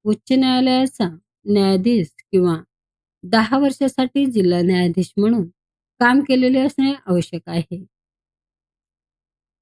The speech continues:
आयुर्वेदातील पदार्थ आणि त्याची वापराविषयी माहिती देण्यासाठी द्रव्य पोर्टल कोणत्या मंत्रालयाने सुरू केले आहे?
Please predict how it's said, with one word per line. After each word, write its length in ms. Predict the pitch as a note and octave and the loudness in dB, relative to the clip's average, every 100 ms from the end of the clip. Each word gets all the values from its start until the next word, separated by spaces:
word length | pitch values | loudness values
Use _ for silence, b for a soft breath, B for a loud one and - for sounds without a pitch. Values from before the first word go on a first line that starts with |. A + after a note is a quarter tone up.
| - | -2
आयुर्वेदातील 720 | B3+ C#4 C#4+ C#4 C4+ C#4 C#4+ C#4+ | 2 4 2 2 0 0 -2 0
पदार्थ 460 | F3 F3+ G3+ - D#3+ D#3 _ _ | 0 0 -2 -4 -14 -14 _ _
आणि 300 | F#3 F#3 F3 | 0 2 0
त्याची 680 | F3+ _ - F#3 - F3+ E3+ - _ | -2 _ -6 -4 -2 -2 -2 -4 _
वापराविषयी 760 | G3 G3 G3 B3 C4 C4 - C4+ | -6 -4 -2 0 2 0 0 0
माहिती 420 | C4+ A3+ F#3+ - | 2 0 -2 -2
देण्यासाठी 720 | E3 F3 E3 F#3 - A3+ F3+ D#3 - _ _ _ _ - | -2 -2 -2 -6 -6 -4 -4 -6 -8 _ _ _ _ -6
द्रव्य 360 | F#3+ A#3 C4 C#4 | 0 2 2 0
पोर्टल 480 | B3+ F#3 D#3+ E3+ E3+ F3 _ _ _ | 0 0 -2 -2 -4 -4 _ _ _
कोणत्या 320 | A#3 A3 A3 B3+ | 0 0 0 0
मंत्रालयाने 680 | C4+ B3+ B3+ B3+ B3+ C4 C#4 | 0 0 0 0 2 0 0
सुरू 280 | - G3 | -2 -2
केले 240 | D#3+ F3 E3+ | 0 0 0
आहे? 460 | E3+ G3+ - D#3+ | 0 -4 -4 -10